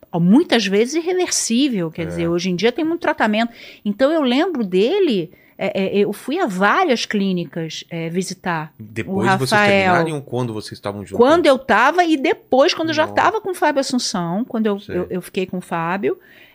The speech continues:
Speaker 1: É, eu não casei com o Rafael, ele diz que a gente casou, mas eu não ca-, viu, Rafa? Eu não casei com você, eu não sei de onde você tirou isso.
Speaker 2: Nossa.
Speaker 1: A gente só namorou,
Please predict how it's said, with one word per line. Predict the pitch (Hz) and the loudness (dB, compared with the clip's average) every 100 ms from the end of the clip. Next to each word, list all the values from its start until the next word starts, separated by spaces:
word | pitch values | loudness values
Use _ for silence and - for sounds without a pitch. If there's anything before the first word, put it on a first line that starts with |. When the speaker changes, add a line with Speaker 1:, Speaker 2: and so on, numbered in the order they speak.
| - | -6
Speaker 1:
É, | 180 180 | -4 4
eu | 226 | 6
não | 254 302 415 | 8 6 6
casei | 330 247 208 196 | 4 0 2 -2
com | 202 | -2
o | 190 | -6
Rafael, | 175 160 170 208 | -6 -6 -2 0
ele | 254 | 0
diz | 220 - | -2 -4
que | |
a | 208 | -4
gente | 196 185 | -4 -6
casou, | 190 165 170 190 | -8 -8 -6 -4
mas | 220 | -4
eu | 202 | -4
não | 190 226 | -4 -4
ca-, | - 214 - | -2 -4 -4
viu, | 170 165 349 | -6 0 0
Rafa? | 311 220 - - | 2 0 -2 -8
Eu | 190 190 | -4 -2
não | 185 381 | -2 -2
casei | - 427 285 349 | 0 -2 0 -2
com | 330 | -2
você, | 359 - | -2 -2
eu | 202 | -2
não | |
sei | 202 233 | -2 0
de | 247 | 2
onde | 277 | 0
você | - | -2
tirou | 302 339 339 | -6 -4 -2
isso. | 311 170 | 0 0
Speaker 2:
Nossa. | 120 - - | -2 -10 -14
Speaker 1:
A | - | -8
gente | 202 233 | -4 -4
só | - 247 | -2 0
namorou, | 254 311 349 285 190 175 | 2 2 2 4 4 2